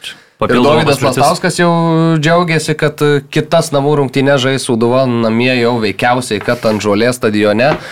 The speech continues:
Speaker 2: Tiesa, dabar tris turus išvyko žais, e, bent jau Dovydas pats taip minėjo, Sūduva, tai čia bus gegužės pradžia, kuomet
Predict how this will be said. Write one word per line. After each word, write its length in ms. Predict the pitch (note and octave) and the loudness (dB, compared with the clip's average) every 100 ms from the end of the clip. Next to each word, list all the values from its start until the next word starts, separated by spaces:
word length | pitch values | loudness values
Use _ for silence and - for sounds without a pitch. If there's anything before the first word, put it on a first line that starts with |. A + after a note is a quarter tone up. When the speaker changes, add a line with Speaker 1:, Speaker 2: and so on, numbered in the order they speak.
| - - - | -20 -16 -2
Speaker 2:
Tiesa, 300 | A#2+ C3+ C3+ | 0 0 0
dabar 240 | A2+ C3 | 0 0
tris 400 | C3+ - C3 C#3+ | -2 -2 0 0
turus 320 | - B2+ C3+ | 0 0 0
išvyko 480 | D#3+ D3+ G#2 F2 F#2 | 0 0 -2 -2 -2
žais, 320 | F#2 G2 F#2 - | 0 -2 -4 -4
e, 220 | F#2+ F#2+ F#2+ | 0 0 0
bent 240 | F#2+ F#2+ | -2 -2
jau 80 | G2 | -2
Dovydas 400 | G2 G2 F#2+ - | 0 0 -2 -2
pats 160 | G2+ | -4
taip 160 | - F#2 | -4 -4
minėjo, 320 | F#2 F#2+ G2 F#2+ | -2 0 0 -2
Sūduva, 380 | G2 F#2+ F#2+ A2+ | -2 0 0 0
tai 100 | A#2 G2 | -4 -4
čia 80 | |
bus 240 | G#2 G#2+ A2 | -2 0 0
gegužės 560 | G#2+ G2+ G2+ G#2+ A2+ | 0 -2 -2 0 0
pradžia, 400 | - G#2 F#2+ A2+ | -2 -4 0 -2
kuomet 400 | G2 G2 F#2+ G2 | -2 -2 -2 -2